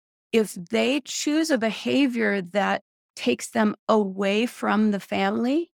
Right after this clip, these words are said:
certainly there's a difference if it's a nine-year-old versus a, you know, the dad or the mom.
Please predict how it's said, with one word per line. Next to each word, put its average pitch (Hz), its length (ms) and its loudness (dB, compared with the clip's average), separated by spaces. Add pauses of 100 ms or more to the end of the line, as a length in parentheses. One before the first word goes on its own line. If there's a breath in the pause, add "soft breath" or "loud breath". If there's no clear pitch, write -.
(240)
certainly 262 460 4
there's 233 200 4
a 220 60 2
difference 202 600 -2
if 202 160 -4
it's 202 180 -6
a 190 180 -2 (140)
nine-year-old 190 720 0
versus 180 460 -6
a, 165 180 -2 (480)
you 180 160 0
know, 127 140 0
the 170 140 -6
dad 147 400 0
or 175 80 -2
the 175 80 -2
mom. 170 380 -2